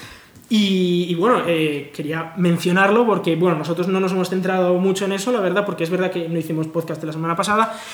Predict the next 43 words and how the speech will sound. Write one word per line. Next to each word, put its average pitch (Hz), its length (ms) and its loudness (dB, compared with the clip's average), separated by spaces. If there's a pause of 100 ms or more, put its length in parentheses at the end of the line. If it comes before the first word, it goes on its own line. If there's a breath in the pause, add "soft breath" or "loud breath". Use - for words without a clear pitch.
(140 loud breath)
pero 185 140 4
ha - 0 -
habido 190 160 6
varios 190 240 4
podcasts 185 680 -2
que, 147 480 -4
que 147 120 -10
los 143 160 -10
han 160 80 -6
hecho 160 120 -6
la 160 80 -2
semana 160 280 -4
pasada, 196 280 -2
incluso 170 240 -2
Artículos 185 400 -2
Nocas 190 300 0
hizo, 185 640 2
eh, 175 40 2
mm, 160 840 -2
digamos, 156 400 -6
una, 147 500 -10
una 156 160 -2
idea 160 140 2
especial. 190 540 0
De 180 80 -4
hecho, 175 100 -6
me 196 60 -2
acuerdo 208 180 -2
que 180 80 -4
Francis, 214 500 -2 (220 loud breath)
creo 240 120 -12
que 247 60 -2
fue 165 120 -8
Francis, 175 440 -4 (440 loud breath)
puso 196 240 2
una 202 180 4
serie 202 220 0
de, 175 640 2
de 160 120 -2
pistas 202 460 0
de 151 500 0
una 170 180 0
serie 170 300 0